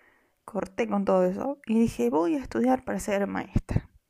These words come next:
De ser profesora de historia a querer ser maestra en la primaria. Sí, en la primaria.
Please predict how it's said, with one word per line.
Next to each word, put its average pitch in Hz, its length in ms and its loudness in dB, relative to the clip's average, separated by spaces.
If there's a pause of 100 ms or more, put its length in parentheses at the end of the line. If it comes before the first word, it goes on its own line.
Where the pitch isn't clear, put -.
(640)
De 196 200 -4
ser 240 240 4
profesora 233 420 2
de 226 80 4
historia 269 460 -4
a 220 60 -4
querer 254 420 2
ser 254 200 2
maestra 254 720 2
en 202 380 2
la 190 80 0
primaria. 190 580 0 (960)
Sí, - 460 -8
en 214 180 4
la 202 100 2
primaria. 202 500 -4